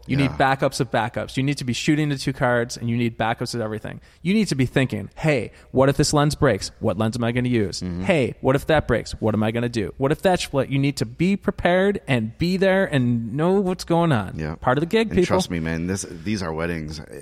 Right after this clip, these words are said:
Speaker 2: if anything ha-, you know, can bad happen, it happens.
Speaker 1: Yes.
Speaker 2: Like, it's, it's crazy.
Speaker 1: Bring extra pants. Extra pants in the car.
Speaker 2: Oh, yeah. Or make sure that there's Kohl's nearby.
Speaker 1: Yeah.
Speaker 2: Like Andy.
Speaker 1: I talked to you about the zipper story
Speaker 2: <laughs> Yeah.
Speaker 1: way earlier.
Speaker 2: <laughs>
Speaker 1: Way earlier on, I talked about that zipper story.
Speaker 2: Oh,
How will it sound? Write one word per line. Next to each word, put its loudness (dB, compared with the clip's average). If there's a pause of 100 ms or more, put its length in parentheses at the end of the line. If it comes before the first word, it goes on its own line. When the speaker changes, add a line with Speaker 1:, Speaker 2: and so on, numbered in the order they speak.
(220)
Speaker 2:
if -12
anything -2
ha-, -4 (260)
you -6
know, -8 (140)
can -6
bad -2
happen, -6 (680)
it -4
happens. -6
Speaker 1:
Yes. -6 (100)
Speaker 2:
Like, -20
it's, -10 (600)
it's -20
crazy. -14
Speaker 1:
Bring -2
extra -4
pants. -6
Extra -6
pants -2
in -6
the -2
car. 0
Speaker 2:
Oh, -2
yeah. -6 (300)
Or -2
make 0
sure -4
that -10
there's -12
Kohl's -14
nearby. -14 (120)
Speaker 1:
Yeah. -2 (280)
Speaker 2:
Like -14
Andy. -12
Speaker 1:
I -4
talked -2
to -4
you 0
about -2
the -4
zipper -2
story -2
Speaker 2:
<laughs> -8
Yeah. -8
Speaker 1:
way 0
earlier. 0 (200)
Speaker 2:
<laughs> -12
Speaker 1:
Way 4
earlier 2
on, -2
I -4
talked -4
about -4
that -4
zipper -2
story. -8
Speaker 2:
Oh, -14